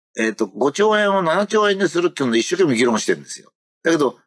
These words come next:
あー、例えば中国が攻めてきた時にどう守るか。それが先ですよね。どう守るかによってどのくらいお金がいるかになるわけですよ。まあ、七兆円だから守れる、五兆円だから守れないってないんですけども、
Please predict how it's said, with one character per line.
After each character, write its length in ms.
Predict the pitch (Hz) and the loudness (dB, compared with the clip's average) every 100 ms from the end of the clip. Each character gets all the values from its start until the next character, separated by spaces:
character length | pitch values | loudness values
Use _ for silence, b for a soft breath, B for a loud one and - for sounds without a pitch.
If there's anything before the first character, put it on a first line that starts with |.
| _ _ | _ _
あ 300 | 117 113 110 - | -2 0 0 -2
ー、 160 | 127 | -2
例 80 | 196 | 0
え 20 | |
ば 120 | 170 | -2
中 180 | - 180 | 0 2
国 120 | 156 131 | 4 2
が 120 | 117 | 0
攻 160 | 110 143 | 0 0
め 80 | 117 | 0
て 120 | 110 | -2
き 40 | |
た 80 | 98 | -4
時 100 | 90 | -6
に 100 | 87 | -2
ど 220 | 190 277 | 0 2
う 60 | 220 | 2
守 320 | 131 143 139 | 2 2 0
る 40 | |
か。 200 | - - - _ _ - | -2 -8 -12 _ _ -4
そ 100 | 180 | 0
れ 60 | |
が 120 | 247 202 | 0 0
先 200 | 180 190 | 2 2
で 80 | |
す 100 | 180 | 2
よ 120 | 120 101 | -2 -2
ね。 280 | 190 233 _ _ _ - | -4 -4 _ _ _ -2
ど 240 | 214 254 | 2 2
う 20 | 214 | 2
守 280 | 180 202 | 2 2
る 40 | 185 | 2
か 140 | 165 | 0
に 100 | 143 | 2
よ 80 | 143 | -2
っ 60 | 131 | 0
て 160 | 165 | -2
ど 100 | 127 | 0
の 120 | 147 | 0
く 80 | 147 | 0
ら 80 | 156 | 0
い 20 | |
お 100 | 143 | 2
金 160 | 139 135 | 0 0
が 100 | 127 | 0
い 60 | |
る 80 | 120 | 0
か 100 | 127 | -2
に 40 | 110 | -2
な 80 | 107 | -2
る 80 | |
わ 80 | 101 | -4
け 60 | 82 | -6
で 80 | 71 | -12
す 160 | - | -10
よ。 160 | - - _ _ _ _ - | -10 -14 _ _ _ _ -8
ま 80 | |
あ、 40 | 110 | -2
七 260 | 131 202 | 0 0
兆 220 | 196 214 220 | 0 0 2
円 120 | 208 | 2
だ 100 | 196 | 2
か 60 | |
ら 100 | 151 | 0
守 260 | 123 127 143 | 0 0 2
れ 40 | |
る、 100 | 127 | 0
五 160 | 110 127 | 2 -2
兆 180 | 185 196 | 0 0
円 100 | 185 | 0
だ 80 | 170 | 0
か 60 | |
ら 40 | 117 | 0
守 320 | 113 131 143 | 0 0 0
れ 60 | 120 | -2
な 40 | |
い 20 | |
っ 20 | 98 | -2
て 120 | 85 | -6
な 200 | 90 185 | -2 0
い 140 | 147 | 0
ん 20 | |
で 100 | 104 90 | -2 -4
す 60 | |
け 120 | 92 | -4
ど 100 | 85 | -4
も、 260 | 104 92 | -4 -4